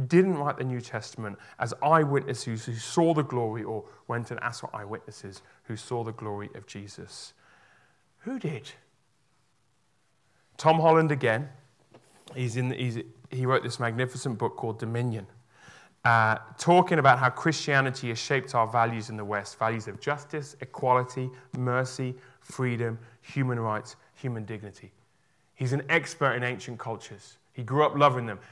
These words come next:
He says, "All those things, forgiveness, mercy, looking after the weak, love, sacrifice, you don't get that from the Egyptians. You don't get that from the Persians. You don't get that from the Assyrians.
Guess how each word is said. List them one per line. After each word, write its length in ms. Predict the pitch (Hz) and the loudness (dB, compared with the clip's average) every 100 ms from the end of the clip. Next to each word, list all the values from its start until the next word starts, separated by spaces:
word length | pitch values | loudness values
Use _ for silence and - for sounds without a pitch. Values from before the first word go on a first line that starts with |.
| - | -18
He 100 | - | -6
says, 300 | 135 156 135 - - | -2 0 0 -2 -12
"All 200 | - 180 | 4 6
those 240 | 262 302 - | 8 4 4
things, 300 | 220 170 135 | 4 4 2
forgiveness, 560 | 151 139 208 202 190 | -6 0 0 0 -2
mercy, 340 | 180 180 185 185 | 0 0 0 -2
looking 300 | 175 185 185 | -2 -2 -2
after 240 | 180 - | -2 -4
the 100 | 170 | -2
weak, 360 | 160 170 180 - | 0 -2 -4 -8
love, 640 | 147 156 175 180 175 - - _ | 0 4 6 6 2 -6 -20 _
sacrifice, 920 | - 180 175 180 185 175 175 170 - _ _ _ _ _ | 2 4 4 -2 2 2 2 -2 -12 _ _ _ _ _
you 80 | 120 | -6
don't 140 | 131 | -6
get 140 | 117 | -6
that 120 | 120 113 | -6 -6
from 160 | - | -10
the 100 | 107 98 _ _ _ _ _ _ _ _ | -14 -16 _ _ _ _ _ _ _ _
Egyptians. 580 | - 110 143 - 196 - _ _ _ _ _ _ _ _ _ _ _ _ | -20 -10 -10 -10 -16 -16 _ _ _ _ _ _ _ _ _ _ _ _
You 80 | 123 | -6
don't 200 | 131 127 | -6 -6
get 140 | 113 | -8
that 240 | 110 110 - | -10 -12 -12
from 240 | 110 110 107 _ _ | -12 -12 -16 _ _
the 80 | - | -20
Persians. 640 | - 120 170 190 285 - _ _ _ _ _ _ _ | -10 -6 -6 -6 -14 -20 _ _ _ _ _ _ _
You 80 | 156 | -6
don't 140 | 156 | -4
get 160 | 135 127 | -4 -4
that 160 | 123 | -4
from 120 | - 113 | -6 -10
the 80 | |
Assyrians. 680 | 101 - 170 226 277 285 - | -10 -4 -2 -2 -4 -10 -14